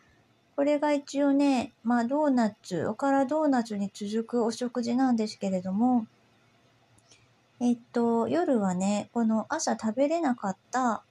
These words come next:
え、オイシックスの茶碗蒸しですね。これすごいね、ボリュームがあって意外と、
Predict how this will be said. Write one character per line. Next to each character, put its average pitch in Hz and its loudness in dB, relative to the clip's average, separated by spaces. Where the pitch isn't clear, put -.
え、 226 -2
オ 277 0
イ 302 -2
シ 330 -8
ッ 339 -12
ク 240 -4
ス 247 -6
の 190 -2
茶 208 -4
碗 254 2
蒸 202 0
し 202 -8
で 190 -4
す 185 -14
ね。 196 -4
こ 226 -8
れ 240 0
す 254 -8
ご 392 -4
い 277 -2
ね、 208 0
ボ 226 0
リ 269 2
ュ 285 4
ー - 4
ム 285 2
が 294 0
あ 294 0
っ 285 -4
て 202 -10
意 190 -4
外 208 -4
と、 208 -4